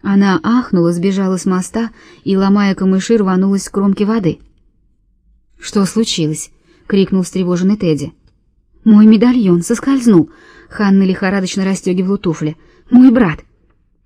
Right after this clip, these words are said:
«Вы видели, куда он упал?» «В самую середину». По влажному мху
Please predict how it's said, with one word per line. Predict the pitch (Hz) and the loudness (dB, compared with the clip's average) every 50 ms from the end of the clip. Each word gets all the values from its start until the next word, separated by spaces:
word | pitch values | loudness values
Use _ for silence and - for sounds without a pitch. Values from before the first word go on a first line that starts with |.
| _ _ - | _ _ -4
«Вы | 190 175 175 180 175 170 165 | -2 2 2 4 4 4 2
видели, | 170 233 247 311 302 302 | 2 2 4 4 4 4
куда | - 214 170 160 | 4 2 2 4
он | 156 151 151 | 4 4 2
упал?» | 151 - 156 151 - - _ _ _ _ _ _ _ _ _ _ | 2 0 -6 -10 -10 -12 _ _ _ _ _ _ _ _ _ _
«В | - | -10
самую | - - 269 262 254 262 247 | -2 2 6 6 8 6 6
середину». | - 285 277 302 254 208 175 156 151 156 - _ _ _ _ _ _ _ _ _ _ _ _ _ _ _ - - - | 6 4 6 6 6 6 4 4 2 0 -6 _ _ _ _ _ _ _ _ _ _ _ _ _ _ _ -20 -12 -4
По | - 202 | -2 0
влажному | 196 190 196 196 190 180 185 185 185 185 | 2 2 2 2 2 2 2 2 4 2
мху | 180 - - - 247 247 | 2 0 0 -2 -2 -2